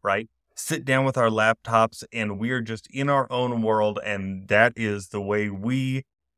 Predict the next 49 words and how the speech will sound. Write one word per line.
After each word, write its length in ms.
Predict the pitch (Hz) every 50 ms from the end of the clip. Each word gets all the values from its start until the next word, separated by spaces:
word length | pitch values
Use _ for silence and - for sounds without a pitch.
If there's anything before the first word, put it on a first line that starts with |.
| _
introverted 720 | - 151 165 170 - 180 170 143 135 151 151 147 147 143 120
writers 720 | 117 110 117 117 117 120 110 113 117 117 117 107 - - -
work. 720 | 98 98 98 95 95 104 104 90 80 87 - - - - - - - _ - - - _ -
And 220 | 123 113 110 110 -
that, 360 | 120 120 117 139 156 180 180 175 135 131 -
I 180 | 123 139 175 185
think 260 | - - 156 139 -
that 160 | 127 120 110
has 180 | 110 110 107 107
been 380 | - - 104 98 95 101 104 -
a, 420 | - 107 101 98 95 95 92 87 - _ _ _ _
something 460 | - - - 160 139 127 131 127 117
that 140 | 110 107 73 107
a 40 | 107
lot 320 | 104 104 107 113 131 151
of 120 | 143 127
writers 360 | 117 110 107 104 104 98 - -
have 100 | 107 90
had 300 | 107 110 113 110 107 -
to 80 | 98
face 420 | - - - 147 143 135 123 - -
and 180 | 107 110 107
feel 360 | 107 - - - 147 165 156
like 180 | 135 113 104 -
that's 240 | - 117 120 127 -
just 280 | - - 127 120 -
the 100 | - 117
way 240 | 113 113 113 117 120
it 100 | 117 113
is. 220 | 139 135 - 104 -
That's 240 | 107 117 120 120
just 220 | - - 131 - -
one 220 | 117 113 117 123
of 100 | 127 110
the 60 | -
troubles 440 | 107 - - - 135 123 120 113 107
I 140 | 110 107 104
have 160 | 107 110 104
to 100 | - 110
have 380 | 104 110 120 127 117 101 104 101
that 100 | 104 104
I 60 | 107
have 100 | 110 -
to 80 | - 104
work 240 | 104 113 127 -
through 220 | - - 110 107 104
as 160 | 104 107 101
a 60 | 101
writer. 440 | 101 104 107 120 131 113 95 90 -